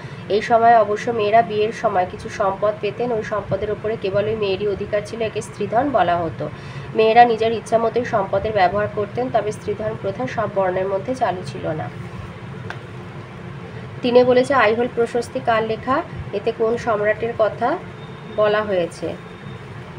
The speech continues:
আহ, লিখবে, দ্বিতীয় পুলকেশীর সভাকবি রবিকীর্তি আইহোল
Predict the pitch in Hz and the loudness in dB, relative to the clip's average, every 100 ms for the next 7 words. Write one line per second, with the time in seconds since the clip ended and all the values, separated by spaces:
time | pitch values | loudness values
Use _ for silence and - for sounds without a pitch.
0 | - - - - - - - - - 180 | -14 -12 -14 -14 -14 -14 -14 -12 -6 2
1 | 208 220 226 220 262 233 247 254 254 233 | 4 4 2 2 2 2 4 4 4 0
2 | 233 240 240 254 240 214 220 233 208 208 | 2 0 -2 0 4 6 6 4 2 2
3 | 208 220 226 226 262 233 196 220 | 2 0 -6 -4 4 6 6 2